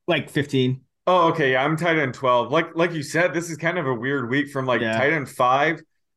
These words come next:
Speaker 2: to, it looks like, fourteen. It's separated by, like, point seven points.
Speaker 1: Yeah.
Speaker 2: Uh, so we're gonna see a lot of movement there, but I, I do like that call, especially since, you know, the Cowboys should lead this game,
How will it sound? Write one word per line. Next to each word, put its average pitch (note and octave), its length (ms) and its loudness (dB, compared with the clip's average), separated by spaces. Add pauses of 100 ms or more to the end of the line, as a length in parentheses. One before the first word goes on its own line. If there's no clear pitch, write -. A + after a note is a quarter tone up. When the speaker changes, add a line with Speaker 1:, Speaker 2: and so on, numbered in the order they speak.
(160)
Speaker 2:
to, C3+ 360 -2
it A#2 60 -2
looks C3 240 -4
like, A2+ 360 0 (460)
fourteen. C#3 680 -2
It's A2 220 -8
separated D3+ 580 0
by, C3 100 2
like, A#2 300 -2
point C3 300 -10
seven A2+ 420 -4
points. - 640 -14
Speaker 1:
Yeah. A#2+ 440 0
Speaker 2:
Uh, A2+ 260 -4
so C#3 180 -4
we're D#3 140 0
gonna C#3+ 120 0
see C#3+ 100 -2
a B2 80 4
lot C#3 440 0
of C3+ 100 0
movement C#3 380 -6
there, C3 240 2
but D3+ 240 0
I, F#3 220 2
I F#3+ 40 2
do G3 140 0
like D#3+ 200 0
that C3 200 -2
call, A#2+ 240 -2
especially G3 360 -4
since, D#3+ 240 -8 (360)
you F3+ 60 -4
know, D#3 80 2
the D3+ 60 -6
Cowboys C#3 360 0
should C3 220 -4
lead A#2+ 240 -6
this B2 160 -6
game, A#2 400 -6